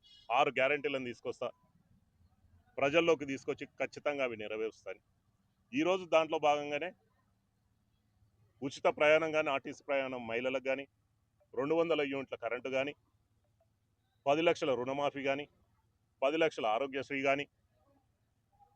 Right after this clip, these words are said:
ఉద్యోగాలు, ఉద్యోగాల మాటకొస్తే గత ప్రభుత్వం పది సంవత్సరాల్లో ఏ బిడ్డ కూడా, మన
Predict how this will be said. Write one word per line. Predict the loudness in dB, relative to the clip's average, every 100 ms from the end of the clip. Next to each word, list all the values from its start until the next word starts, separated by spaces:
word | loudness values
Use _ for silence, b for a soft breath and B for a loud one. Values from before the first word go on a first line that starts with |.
| _ -10
ఉద్యోగాలు, | 2 4 8 6 4 _ _ _ _ _ _ _ -12
ఉద్యోగాల | 0 2 4
మాటకొస్తే | 4 2 0 -2 -4
గత | -2 -2
ప్రభుత్వం | -2 -2 -2 -4 -4 0
పది | -2
సంవత్సరాల్లో | 0 -2 0 0 0 -2 -8 _ _ _ _ _ _ _ _ _ _ _ 0
ఏ | 2 4
బిడ్డ | 2 0
కూడా, | 0 0
మన | 0 -2